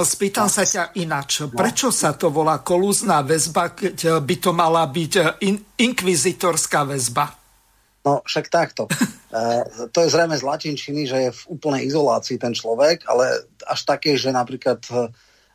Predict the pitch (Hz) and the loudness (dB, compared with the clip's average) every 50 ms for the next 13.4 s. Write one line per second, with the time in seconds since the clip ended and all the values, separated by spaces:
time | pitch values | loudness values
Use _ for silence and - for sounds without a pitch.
0 | _ - - 110 107 110 113 120 131 143 135 - 139 135 127 - - - 131 123 | _ -4 -2 -2 0 0 0 0 0 0 2 2 2 2 0 0 0 0 0 2
1 | 123 123 120 120 117 113 123 117 110 - - 131 - - 127 110 - 131 139 147 | 2 2 0 0 0 0 0 0 -2 -4 -6 -6 -4 -4 -2 0 2 2 2 2
2 | 139 - - 123 - 107 107 107 107 110 113 113 113 110 107 120 117 - - 127 | 2 0 -2 -2 -2 -2 0 0 0 0 2 2 2 2 2 0 0 0 0 0
3 | 123 117 113 117 117 117 110 - - 123 120 120 113 - _ - - - - - | 0 0 2 2 2 2 0 -2 -4 -4 -4 -4 -6 -8 _ -20 -20 -20 -20 -20
4 | _ _ _ _ - 107 107 113 117 117 117 113 - _ _ - 127 120 123 127 | _ _ _ _ -6 -4 -2 0 0 0 0 -2 -4 _ _ -4 -2 -2 -2 -2
5 | 127 - 143 143 139 135 131 110 127 123 120 117 117 120 123 - - 139 123 - | -4 -2 0 2 2 2 2 2 2 2 4 2 2 0 -2 -4 -6 -8 -6 -4
6 | - 120 120 120 123 127 123 120 120 117 117 110 107 107 110 117 117 113 107 101 | -4 -4 -2 -2 -2 -2 0 0 2 2 0 0 -2 -6 -8 -6 -6 -6 -6 -10
7 | _ _ _ _ _ - 139 131 127 - - 139 127 123 127 120 120 117 117 - | _ _ _ _ _ -6 -4 -4 -2 0 0 2 2 2 4 4 2 2 0 -2
8 | - - 123 127 123 - 123 120 120 113 - - - 113 110 123 135 127 131 120 | -2 -2 -2 -2 -2 -2 -2 -4 -2 -2 -4 -2 0 0 2 2 4 4 2 2
9 | 113 - - 123 113 - 113 - - - 123 117 117 117 110 - - 135 127 123 | 0 -2 -4 -4 -4 -4 -6 -8 -4 0 2 2 2 2 -2 -6 -6 -4 -2 0
10 | 123 120 117 127 135 - - - - 120 120 123 123 - - 120 117 117 117 110 | 0 0 0 0 0 -2 -4 -2 -2 0 0 0 0 -2 -2 -2 0 0 -2 -4
11 | - - - - - - _ - - - - - - - 147 131 123 - 131 123 | -6 -12 -20 -20 -20 -20 _ -8 -8 -6 -4 -4 -2 0 0 0 2 2 2 2
12 | 120 107 113 120 123 120 - - 131 120 113 107 104 110 101 - 113 120 147 160 | 2 2 2 0 0 0 -2 -2 -2 0 0 0 -2 -2 -4 -2 -2 -2 0 -2
13 | 151 - - 151 143 131 123 | -4 -6 -8 -10 -10 -8 -10